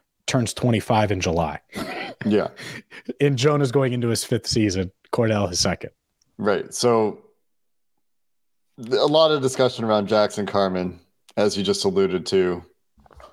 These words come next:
Speaker 2: And
Speaker 1: Ooh.
Speaker 2: maybe he gets a shot in training camp if he blows the coaching staff socks off. And I, I just go back to what we, what we've said about the offensive line. The, the people that want Jackson Carman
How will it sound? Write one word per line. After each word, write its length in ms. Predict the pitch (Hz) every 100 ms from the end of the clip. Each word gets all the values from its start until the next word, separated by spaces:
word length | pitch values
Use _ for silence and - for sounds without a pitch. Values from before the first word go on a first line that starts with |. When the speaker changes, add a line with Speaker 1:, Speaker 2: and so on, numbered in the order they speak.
| -
Speaker 2:
And 340 | 156 160 147
Speaker 1:
Ooh. 160 | 139 247
Speaker 2:
maybe 340 | 170 208 226
he 120 | 214 202
gets 220 | 202 202
a 60 |
shot 280 | 185 156 151
in 60 | 147
training 360 | - 127 131
camp 300 | 131 127 135
if 100 | 123
he 120 | 107 107
blows 840 | 85 101 117 120 127 117 - - _ -
the 160 | 117
coaching 460 | 110 120 120 120 113
staff 320 | - 117 110
socks 460 | - 107 101 - 131
off. 360 | 127 127 127 - _ _ _ _ _ _ _ _ _ _ _ _ _ _ _ _ _ -
And 580 | 123 120 117 113 98 95 - _ _ _ _ _ _ _ _ _ _ _ _ _ _ _ _ 117
I, 120 | 123 147
I 40 |
just 200 | 180 226 -
go 120 | 147
back 280 | 127 127 123
to 120 | 113
what 160 | 123
we, 120 | 113 117
what 200 | 120 113
we've 180 | 120
said 220 | - 139 135
about 220 | 107 82
the 80 | 101
offensive 420 | 98 98 92 -
line. 240 | 95 92
The, 140 | 98 98
the 140 | 127
people 300 | 151 196 202
that 120 | 170
want 280 | 117 123 123
Jackson 340 | 123 117 - 104
Carman 640 | 110 107 104 98 98 -